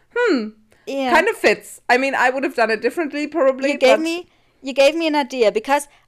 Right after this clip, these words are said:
Speaker 2: I at first was, like, a little bit disappointed because it's just not, like, if you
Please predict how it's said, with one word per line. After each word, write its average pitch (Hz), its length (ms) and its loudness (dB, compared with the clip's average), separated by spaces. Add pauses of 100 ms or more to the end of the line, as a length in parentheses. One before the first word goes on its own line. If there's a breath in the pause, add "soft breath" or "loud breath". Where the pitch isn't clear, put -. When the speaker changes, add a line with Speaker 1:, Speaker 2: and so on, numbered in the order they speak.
(100)
Speaker 2:
I 254 380 2
at 226 100 -6
first 247 640 -2
was, 233 200 -8
like, 208 240 -2 (120)
a 202 120 -10 (260)
little 220 220 -18
bit 254 160 -10
disappointed 220 580 -10
because 196 320 -8
it's 190 220 -10
just - 240 -8
not, 190 200 -10 (220)
like, 165 320 -10 (400)
if - 240 -18
you 202 140 -14